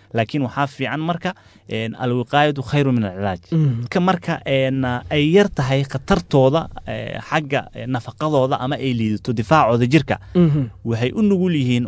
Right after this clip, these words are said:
Speaker 1: cudurradaas aan hadda sheegnay inay la kulmaan, ay qaadaan.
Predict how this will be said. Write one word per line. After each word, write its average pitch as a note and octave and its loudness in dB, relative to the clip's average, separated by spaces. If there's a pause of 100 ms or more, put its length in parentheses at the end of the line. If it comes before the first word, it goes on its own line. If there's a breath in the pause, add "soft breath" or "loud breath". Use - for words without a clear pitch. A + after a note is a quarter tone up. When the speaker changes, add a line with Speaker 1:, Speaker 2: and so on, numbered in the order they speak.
Speaker 1:
cudurradaas B2 0
aan A#2 -6
hadda E3+ 0
sheegnay A2 -2 (100)
inay A#2 -4
la A#2+ -2
kulmaan, A2+ 0
ay F#2+ -6
qaadaan. G#2+ 2